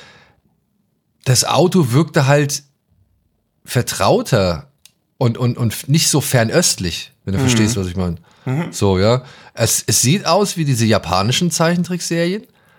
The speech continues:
Speaker 1: aber dadurch, dass es halt in Europa spielt, macht's das, glaub ich, für kindliche Augen doch leichter zugänglich, als wäre das jetzt in so einem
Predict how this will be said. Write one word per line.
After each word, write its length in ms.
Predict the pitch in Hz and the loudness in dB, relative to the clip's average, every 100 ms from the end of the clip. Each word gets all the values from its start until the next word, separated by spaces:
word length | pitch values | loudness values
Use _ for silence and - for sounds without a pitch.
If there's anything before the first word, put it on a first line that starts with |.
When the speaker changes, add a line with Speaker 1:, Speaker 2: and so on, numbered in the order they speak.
| _ - | _ -4
Speaker 1:
aber 160 | 110 | 0
dadurch, 280 | 117 135 147 | 2 2 2
dass 140 | 143 120 | 2 0
es 140 | 117 | 2
halt 160 | 127 110 | 0 0
in 80 | |
Europa 460 | 104 98 156 226 214 | 0 0 0 -2 -4
spielt, 460 | - 113 127 165 - - - - _ _ _ _ _ _ _ _ | -4 -2 -2 -2 -6 -20 -20 -20 _ _ _ _ _ _ _ _
macht's 400 | 101 113 156 - | -4 -2 -2 -4
das, 200 | 165 151 | -4 0
glaub 220 | 139 139 | 2 2
ich, 120 | 139 - | 0 0
für 320 | 135 131 123 _ - | 0 0 0 _ -10
kindliche 640 | - 190 226 226 - 165 | -2 -2 -2 -4 -2 -2
Augen 480 | 147 170 175 175 156 - _ _ _ _ - | 0 2 2 0 -2 -8 _ _ _ _ -2
doch 200 | 151 147 | 0 2
leichter 420 | 147 165 160 143 | 2 2 0 -4
zugänglich, 600 | - 208 120 107 95 - | -4 -2 -2 0 -2 -4
als 200 | 101 104 | -8 0
wäre 200 | 123 139 | 2 2
das 180 | 117 131 | 2 0
jetzt 160 | - | -2
in 120 | 117 | -2
so 80 | 107 | 0
einem 240 | 107 101 | 0 0